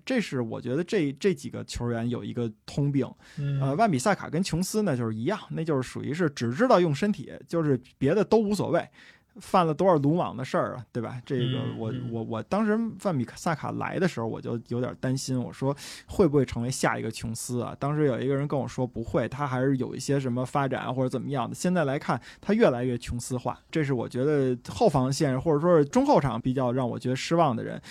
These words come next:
Speaker 1: 那中前场让我失望的，那就是格林伍德跟拉什福德嘛。
Speaker 2: 嗯。
Speaker 1: 这两个就是属于是场外因素对你的干扰过多，以至于让你在场上会有时候觉得莫名其妙，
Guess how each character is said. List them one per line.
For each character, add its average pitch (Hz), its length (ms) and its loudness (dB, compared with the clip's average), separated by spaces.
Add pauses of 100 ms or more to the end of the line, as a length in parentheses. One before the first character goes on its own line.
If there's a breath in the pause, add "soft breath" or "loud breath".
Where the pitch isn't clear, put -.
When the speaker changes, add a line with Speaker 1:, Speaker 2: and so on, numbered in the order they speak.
(140 loud breath)
Speaker 1:
那 180 100 2
中 185 240 0
前 202 100 6
场 147 160 2
让 139 120 2
我 127 40 0
失 147 200 0
望 131 180 4
的， 117 80 -2
那 139 140 2
就 135 120 4
是 131 120 2
格 131 100 0
林 143 160 4
伍 120 80 0
德 110 180 -2
跟 131 160 -2
拉 127 140 0
什 127 100 -4
福 120 140 -4
德 107 180 -4
嘛。 113 120 -10 (240 loud breath)
Speaker 2:
嗯。 147 160 -6
Speaker 1:
这 185 140 8
两 131 200 6
个 131 100 0
就 156 80 2
是 147 80 4
属 127 280 -2
于 127 100 0
是 139 240 2 (220 soft breath)
场 123 280 -2
外 143 140 6
因 165 220 6
素 147 220 4
对 135 160 4
你 120 120 0
的 117 120 -6
干 147 160 2
扰 113 140 2
过 127 220 2
多， 107 340 -2
以 131 180 2
至 156 220 4
于 135 120 6
让 143 200 6
你 107 180 -4 (280 loud breath)
在 156 160 4
场 120 260 -2
上 139 280 4
会 135 160 0
有 113 160 -4
时 120 100 -6
候 135 80 4
觉 127 160 0
得 139 80 2
莫 139 140 2
名 131 120 2
其 139 140 -2
妙， 135 220 2